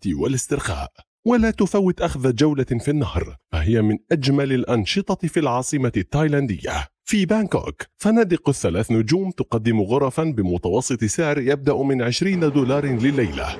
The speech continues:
بينما تبدأ أسعار فنادق الخمس نجوم من حوالي خمسين دولارًا لليلة.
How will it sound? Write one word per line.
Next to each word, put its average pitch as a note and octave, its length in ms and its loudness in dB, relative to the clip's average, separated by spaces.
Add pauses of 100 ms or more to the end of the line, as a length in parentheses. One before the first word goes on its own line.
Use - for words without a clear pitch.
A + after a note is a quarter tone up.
(140)
بينما G#3 360 2
تبدأ C3 520 2
أسعار A#2 380 -2
فنادق A#2+ 520 0
الخمس G#2+ 400 -2
نجوم D3 640 0
من A3 220 2
حوالي C#3 540 2
خمسين C3 540 0
دولارًا A#2+ 440 0
لليلة. G2 560 -2